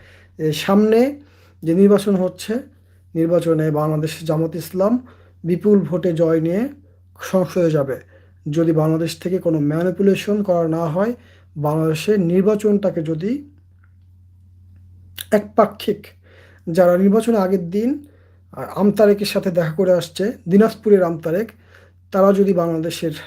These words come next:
নির্বাচনটাকে ঘোরায় না দেয়, তাহলে বাংলাদেশে জনগণ যে জামাত ইসলামকে ভোট দিছে, আহ, বাংলাদেশের সত্তর পার্সেন্ট মানুষ বাংলাদেশে দুইশো আসন নিয়ে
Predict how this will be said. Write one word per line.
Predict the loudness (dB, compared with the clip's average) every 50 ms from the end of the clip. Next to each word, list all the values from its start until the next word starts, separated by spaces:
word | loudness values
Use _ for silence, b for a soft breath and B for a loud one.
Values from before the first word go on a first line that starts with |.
| -8
নির্বাচনটাকে | -4 -4 -2 0 0 0 2 2 2 2 2 0 -2 -2
ঘোরায় | -4 -2 0 2 2 2
না | 2 0 -2
দেয়, | -4 -4 -6 -6 -8 b b b b b b b b -8
তাহলে | -4 -2 0 0 0
বাংলাদেশে | 0 0 0 0 -2 -2 -2 -4 -4 -4 -2 -2 -2 -4 b b b b b b b b b b -6 2
জনগণ | 4 6 8 8 6 6 4 2 0 -2 -6 -10 _ _ -12 -10
যে | -6 -2 -2 0 0 -2 -4 -8 -8 -6
জামাত | -4 -2 -2 -2 -2 -4
ইসলামকে | -6 -2 -2 -2 0 0 -2 -2
ভোট | -2 -2 -2 -2
দিছে, | -4 -6 -10 -8 -8 -6 -6 -6 -8 b b b b b b b b b -10
আহ, | -6 -4 -4 -2 -4 -4 -8 -12 -16 -20 -20 -12 -8
বাংলাদেশের | -4 -4 -2 -2 -4 -4 -4 -4
সত্তর | -2 0 0 0 0 -2 -4
পার্সেন্ট | -4 -4 -2 -2 -4 -4
মানুষ | -6 -10 -12 -16 -18 -20 -20 _ b b b b b b b b -6
বাংলাদেশে | -4 -4 -4 -2 -4 -4 -6 -6 -2 -2 -2 0 -2 -4 -6 -14 -18 -6 0
দুইশো | 2 2 2 4 2
আসন | 0 0 0 -2 -2 -2
নিয়ে | -2 -2 -2 -2 -4 -4